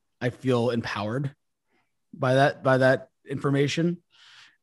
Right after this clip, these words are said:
Um, so what are some of the things, uh, you, you offer with Liberate that,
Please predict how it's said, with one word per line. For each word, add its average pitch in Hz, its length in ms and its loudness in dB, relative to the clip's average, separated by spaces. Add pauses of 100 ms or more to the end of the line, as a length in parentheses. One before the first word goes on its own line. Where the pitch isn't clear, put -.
Um, 120 480 6
so 185 160 4
what 185 200 6
are 302 40 4
some 339 180 0
of 330 60 2
the 254 80 6
things, 170 640 -2
uh, 135 340 4 (420)
you, 165 360 4
you 151 400 -2
offer 143 340 4
with 123 180 0
Liberate 117 500 -2
that, 120 200 -2